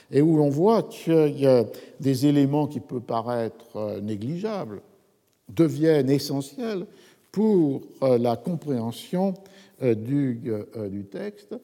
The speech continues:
Et avec cette, euh, perspective, euh, ou cette prémonition, euh, par rapport à des exercices littéraires, que, que si on change quelque chose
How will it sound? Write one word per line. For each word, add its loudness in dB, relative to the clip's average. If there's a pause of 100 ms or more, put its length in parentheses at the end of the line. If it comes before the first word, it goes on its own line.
(160)
Et 2
avec 4
cette, 0
euh, 2
perspective, -4
euh, -2
ou -8
cette -10
prémonition, -8
euh, -14 (360)
par -6
rapport -4
à -6
des -6
exercices -6
littéraires, -10 (560)
que, 2
que -2
si 0
on 0
change -8
quelque 0
chose -4